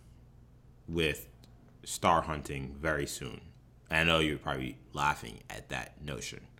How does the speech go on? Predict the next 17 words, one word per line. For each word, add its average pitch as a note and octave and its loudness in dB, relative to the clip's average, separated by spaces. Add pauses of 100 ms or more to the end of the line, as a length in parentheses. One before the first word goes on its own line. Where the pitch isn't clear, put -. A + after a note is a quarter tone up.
(920)
Um, D#2 -2
and E2 0
you E2+ 2
should F#2+ 4
be, C#2 -2
'cause D2+ -4
they've D2+ 2
only E2 0
been D#2+ 0
a D2 -2
laughing D2 2
stock D#2+ 2
when D2 -4
it's C#2 -6
come D#2+ -2
to - -8
this C#2+ -4